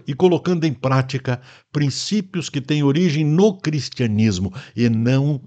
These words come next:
apenas no catolicismo. Quebrou tradições de apego a indumentárias luxuosas, aposentos com pompa de imperadores e de reis, e procurou retomar na essência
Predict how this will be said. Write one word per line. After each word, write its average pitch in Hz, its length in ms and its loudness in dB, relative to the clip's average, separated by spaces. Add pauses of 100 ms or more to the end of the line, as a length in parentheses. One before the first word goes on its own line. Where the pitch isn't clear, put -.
apenas 110 680 -2
no 113 120 -4
catolicismo. 117 960 -8 (640)
Quebrou 160 460 2
tradições 113 880 -2
de 104 100 -4
apego 151 500 0
a 117 40 -2
indumentárias 98 920 -2
luxuosas, 98 840 -2
aposentos 101 760 -2 (220)
com 120 180 0
pompa 127 580 -2 (300)
de 120 140 4
imperadores 104 840 2
e 92 100 -2
de 104 140 -2
reis, 113 600 -2 (320)
e - 100 -6
procurou 135 440 -4
retomar 127 540 -2
na 120 140 -2
essência 127 800 -4